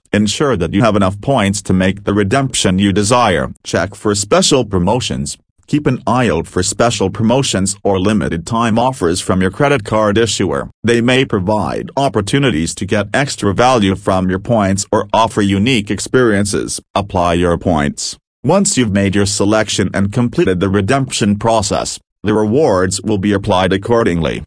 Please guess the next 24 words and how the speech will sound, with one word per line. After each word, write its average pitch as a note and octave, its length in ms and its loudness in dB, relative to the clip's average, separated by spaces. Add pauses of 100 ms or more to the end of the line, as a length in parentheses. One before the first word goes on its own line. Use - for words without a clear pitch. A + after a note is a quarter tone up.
(100)
For F2 120 -2
travel, G2+ 580 -2 (240)
you A#2 140 2
may B2+ 180 2
receive G2+ 460 0
booking A2 380 0
details D#2+ 520 -2
for E2+ 160 -2
cashback G2 800 0
or G2 40 2
statement A2+ 540 -2
credits. - 560 -4 (240)
You'll C3+ 160 2
see A#2 200 2
a A2 60 2
reduction A2 640 0
in G2+ 140 0
your G2 140 2
credit F#2 360 -4
card E2 380 -2
balance. F#2+ 640 -2 (160)
Monitor D#3 420 2
your G2 180 0
statement E2+ 800 -2